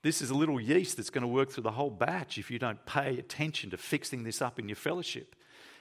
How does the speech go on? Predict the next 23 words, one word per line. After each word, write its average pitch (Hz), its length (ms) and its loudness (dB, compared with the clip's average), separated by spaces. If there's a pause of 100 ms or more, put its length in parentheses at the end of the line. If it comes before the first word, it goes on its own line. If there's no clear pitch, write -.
(120)
And 151 140 4
he 156 40 6
comes 233 380 0
pretty 196 240 -4
hard 196 380 2
at - 180 -4
them, 92 140 -6
it 92 100 -8
seems. - 880 -6 (680)
He 135 100 4
writes 165 360 6
this - 280 0
difficult 151 520 2
letter. 151 380 2 (420)
Now, 151 140 4
why 202 340 4
does 269 100 0
he 233 140 -2
write 175 340 0
a 156 80 0
letter 143 240 4
like 131 300 2
that? 113 260 -6